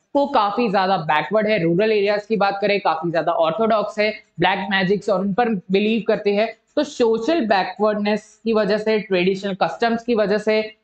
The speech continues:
illiteracy की वजह से और बहुत सारी structural facilities जो है वो नहीं मिल पाती है।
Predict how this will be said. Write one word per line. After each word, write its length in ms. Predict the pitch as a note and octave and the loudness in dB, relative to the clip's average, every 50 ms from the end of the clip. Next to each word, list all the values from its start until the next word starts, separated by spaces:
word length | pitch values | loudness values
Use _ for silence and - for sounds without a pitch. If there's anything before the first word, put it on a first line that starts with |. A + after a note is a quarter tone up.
| _ - | _ 0
illiteracy 580 | C4 D4 D4+ D4 B3 D4 B3+ C4 B3 B3+ B3+ G3+ | 0 2 2 0 0 0 0 0 0 0 -2 -2
की 100 | A3 A#3+ | 0 0
वजह 220 | A3+ A3 G3 G#3 | 0 0 0 -2
से 120 | G3+ - | 0 0
और 200 | B3 C4 C#4 B3 - | 0 0 0 -2 0
बहुत 440 | A3+ G#3 F#3+ - A#3+ C4+ C#4+ - - | -2 -2 -2 0 0 0 0 0 -2
सारी 260 | - A3+ F3+ G#3+ A3 | 0 0 0 0 -2
structural 540 | G3 - - F3+ - _ - G#3+ A#3 C4 C#4 | -2 -2 -2 -4 -4 _ -2 0 0 0 0
facilities 720 | B3 - A3+ F3 D#3 - G3+ G3 F3+ F3 F3 F#3 F#3 F3 D#3 | 0 0 0 0 0 0 0 0 0 0 0 0 0 0 0
जो 180 | E3+ F3+ E3 D#3+ | -2 -2 -2 0
है 120 | E3+ G3+ G3+ | 0 -2 0
वो 140 | E3 D#3 | 0 -2
नहीं 420 | D3+ D3+ C#3+ D3+ E3+ C4 D#4+ D4+ B3+ | -4 -4 -6 -4 -2 0 0 2 0
मिल 160 | G#3+ F#3+ E3 | 0 0 0
पाती 320 | F3 F3 D#3+ - - E3 | 0 0 0 0 0 -2
है। 80 | F#3+ G#3+ | -2 -2